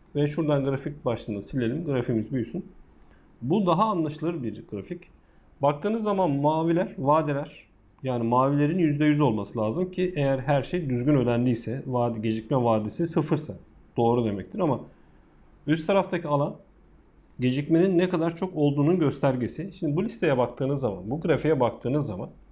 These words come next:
örneğin en uygun şirketin Erbakır olduğunu, yani vadesine en sadık şirketin Erbakır olduğunu, en geç ödemeyi de Elektra Enerji'nin yaptığını bakın rahatlıkla görebiliyoruz.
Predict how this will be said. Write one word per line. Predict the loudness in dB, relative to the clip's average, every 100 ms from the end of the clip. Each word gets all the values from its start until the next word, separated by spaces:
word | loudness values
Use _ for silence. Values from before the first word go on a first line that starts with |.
| -20 _ _ _ _ 0
örneğin | 2 4 2 0
en | 0
uygun | 2 2 2 0
şirketin | 0 -2 -2 -2 2
Erbakır | 4 4 0 -2
olduğunu, | 0 0 -2 -6 -6
yani | -6 -4 -2
vadesine | 2 2 2 -2 0
en | 0
sadık | 0 0 0 -4
şirketin | -10 -6 -6 -4
Erbakır | 0 0 0 -4
olduğunu, | -6 -4 -4 -6 -8 -14 _ -20 _ _ _ _
en | 2 2
geç | 2 0
ödemeyi | 0 0 2 2
de | 2 -2 -4 -6
Elektra | 0 0 0 0
Enerji'nin | 2 2 0 2
yaptığını | 2 2 0 -2 0
bakın | 0 2
rahatlıkla | 2 0 -4 -4
görebiliyoruz. | 0 0 0 -2 -2